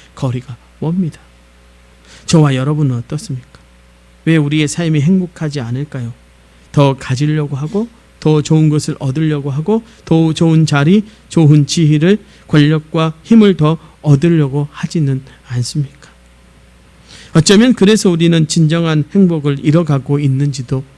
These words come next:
모릅니다. 그러나 우리의 마음, 욕심이 우리를 불행으로 몰고 가고 있는데 우리는 모르고 거기로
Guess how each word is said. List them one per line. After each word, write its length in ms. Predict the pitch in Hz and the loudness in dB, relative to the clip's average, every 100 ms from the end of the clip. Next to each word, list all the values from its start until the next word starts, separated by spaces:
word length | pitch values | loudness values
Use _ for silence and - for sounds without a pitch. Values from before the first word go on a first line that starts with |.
| _ | _
모릅니다. 500 | 139 151 156 120 - _ _ _ _ _ _ - - - | -8 -6 -6 -8 -12 _ _ _ _ _ _ -20 -20 2
그러나 280 | 190 202 | 4 6
우리의 220 | 214 202 214 | 6 6 6
마음, 500 | 180 151 196 151 123 - - _ 180 | 4 6 4 4 -2 -14 -20 _ 0
욕심이 680 | 160 - 202 196 196 147 127 - _ - | 2 0 2 4 4 2 -4 -18 _ 0
우리를 300 | 170 170 170 | 4 4 2
불행으로 600 | 160 185 214 196 165 160 | 2 4 4 4 2 2
몰고 320 | 160 208 190 | 2 0 0
가고 300 | 165 151 160 | 0 0 0
있는데 480 | 156 151 143 190 147 - _ - | 2 2 2 0 -2 -6 _ 0
우리는 380 | 160 147 151 147 | 4 4 4 2
모르고 580 | 147 190 185 160 170 165 _ | 2 2 2 -2 -6 -8 _
거기로 500 | - 135 131 135 135 | -6 -6 -4 -6 -6